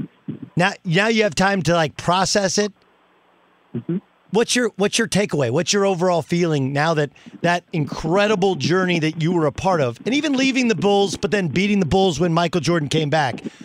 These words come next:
Speaker 1: what, what, what did it feel like to watch your life for the whole world to see?
Speaker 2: Well, for, for the most part <clears throat> of it, you know, it's, you know, as a player, a former player, um,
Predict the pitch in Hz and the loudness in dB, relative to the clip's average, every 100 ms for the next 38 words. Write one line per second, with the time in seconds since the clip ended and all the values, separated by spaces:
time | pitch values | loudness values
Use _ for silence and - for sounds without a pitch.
0 | - - - 180 170 208 220 262 - 165 | -20 -12 -6 -2 0 0 0 -2 -6 0
1 | 220 262 240 - 214 220 202 185 - - | 0 2 -2 0 0 2 2 0 -4 -14
2 | - 160 151 185 185 - - 160 180 170 | -6 -2 2 0 0 -4 -2 0 2 2
3 | 170 143 - - - - - - - - | 2 0 -4 -6 -8 -8 -14 -12 -12 -2
4 | 160 160 151 156 170 160 156 123 123 143 | 2 4 4 2 2 2 2 0 -2 -2
5 | 110 - - - - - - - _ - | -4 -6 -10 -16 -12 -10 -10 -14 _ -20
6 | - - 170 - - 208 202 - 214 170 | -20 -2 0 0 2 2 2 0 0 2
7 | 185 165 - 156 147 113 - - 123 120 | 2 0 0 2 2 0 -6 -6 -6 0
8 | 147 131 107 107 - 160 170 139 127 113 | 0 2 0 -4 -8 -2 0 2 0 0
9 | 165 143 143 _ - 143 135 120 113 _ | -2 -2 -12 _ -6 -2 0 -2 -4 _
10 | _ - 135 120 110 160 175 147 123 117 | _ 0 0 0 -4 0 2 2 0 -2
11 | 117 151 139 113 143 135 113 95 _ _ | -2 -4 -2 -4 0 0 0 -4 _ _
12 | _ _ _ _ - 120 113 110 107 98 | _ _ _ _ -6 0 0 0 -4 -8
13 | - | -12